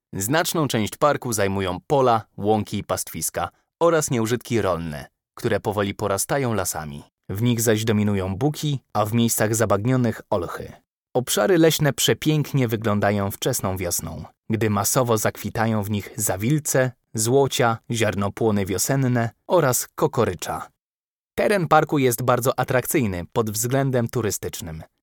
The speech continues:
Przebiega przez niego szlak niebieski, zwany grunwaldzkim, oraz ścieżki przyrodnicze. Jedna z nich, o nazwie Góra Dylewska, ma zaledwie dwa kilometry długości.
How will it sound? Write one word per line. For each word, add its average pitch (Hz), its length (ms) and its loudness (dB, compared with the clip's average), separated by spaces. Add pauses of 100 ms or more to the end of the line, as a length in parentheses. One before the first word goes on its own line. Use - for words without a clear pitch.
(120)
Przebiega 123 440 2
przez 117 240 -2
niego 123 220 2
szlak 117 320 -2
niebieski, 120 680 0 (160)
zwany 120 360 2
grunwaldzkim, 131 800 0 (420)
oraz 214 400 0
ścieżki 156 480 0
przyrodnicze. 101 760 -2 (480)
Jedna 107 360 2
z 101 100 -4
nich, 147 320 -2 (180)
o 127 80 -2
nazwie 113 360 0
Góra 131 300 2
Dylewska, 110 600 0 (520)
ma 101 180 0
zaledwie 113 460 2
dwa 180 220 2
kilometry 117 520 -2
długości. 98 720 -6